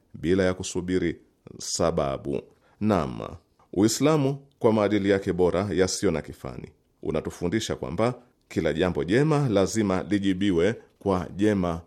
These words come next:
bora zaidi. Haijalishi wema huo umefanyiwa kwa maneno ya heshima au kwa kitendo chema. Muhimu ni kwamba muungwana hakaina deni,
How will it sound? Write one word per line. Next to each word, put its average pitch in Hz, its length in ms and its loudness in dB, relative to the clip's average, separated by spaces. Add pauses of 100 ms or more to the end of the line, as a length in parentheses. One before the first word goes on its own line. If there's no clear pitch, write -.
(120)
bora 82 420 0
zaidi. 85 500 -4 (340)
Haijalishi 98 760 0 (420)
wema 101 260 2
huo 101 500 0 (100)
umefanyiwa 92 800 0 (240)
kwa 76 140 -4
maneno 71 500 -2
ya 113 80 0
heshima 120 500 -4 (400)
au 71 300 -2
kwa 87 120 -4
kitendo 95 400 -2
chema. 87 360 -2 (300)
Muhimu 110 420 2
ni 123 120 0
kwamba 117 400 0
muungwana 95 760 2 (160)
hakaina 85 560 -2
deni, 69 380 -4